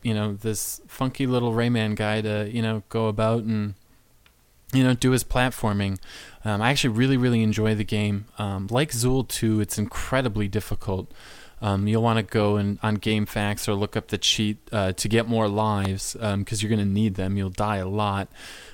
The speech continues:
Um, but this game really held my attention for a, a long, long time, and it, it,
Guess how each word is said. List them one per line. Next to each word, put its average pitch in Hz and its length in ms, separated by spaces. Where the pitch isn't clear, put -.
Um, 104 180
but - 140
this 160 160
game 131 320
really 117 320
held 110 260
my 104 140
attention 101 480
for - 180
a, 95 60
a 95 260
long, 107 580
long 101 300
time, 98 640
and 113 120
it, 113 140
it, 123 100